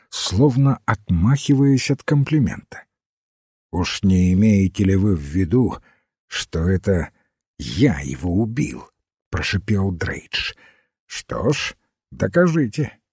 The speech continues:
Но я вам прямо скажу, невелика потеря". "Ну нет, потеря крупная", — жёстко ответил Браун. "Для вас.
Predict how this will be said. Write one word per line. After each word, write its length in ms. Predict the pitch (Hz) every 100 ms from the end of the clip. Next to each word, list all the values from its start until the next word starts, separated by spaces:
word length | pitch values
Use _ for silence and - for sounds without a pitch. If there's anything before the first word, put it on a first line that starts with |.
| _ _ _ 147
Но 300 | 120 104 107
я 220 | 107 117
вам 280 | 113 110 95
прямо 360 | 127 160 -
скажу, 460 | - - - - - - _ _ _ -
невелика 840 | 85 104 131 123 127 135 98 95
потеря". 600 | - 98 - 139 - - _ _ _ _ _ _ _ _ _ _ _ _ _
"Ну 300 | 104 95 151
нет, 440 | 214 160 160 - - _ _ _
потеря 540 | 101 87 101 113 156
крупная", — 800 | 151 - 175 143 196 190 - - _ _ -
жёстко 560 | - - 120 - 113
ответил 400 | 104 113 101 110
Браун. 540 | 95 85 65 53 52 - _ _ _ _ _ _
"Для 300 | 143 190 202
вас. 440 | 175 - - -